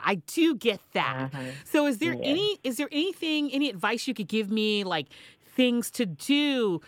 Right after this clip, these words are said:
Speaker 1: certain journals to get, certain calendars? Is there anything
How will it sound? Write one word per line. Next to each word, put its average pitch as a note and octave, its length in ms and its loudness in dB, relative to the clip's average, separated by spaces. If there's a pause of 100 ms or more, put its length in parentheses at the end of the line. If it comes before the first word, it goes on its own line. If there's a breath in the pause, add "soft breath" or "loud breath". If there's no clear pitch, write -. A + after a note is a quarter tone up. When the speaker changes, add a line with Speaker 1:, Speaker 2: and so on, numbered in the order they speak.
(120 loud breath)
Speaker 1:
certain A3+ 520 2
journals B3 500 2
to C4 100 0
get, A3 360 0
certain A#3 300 0
calendars? C4 640 2
Is A#3+ 240 -4
there D#4 180 0
anything F#4 540 0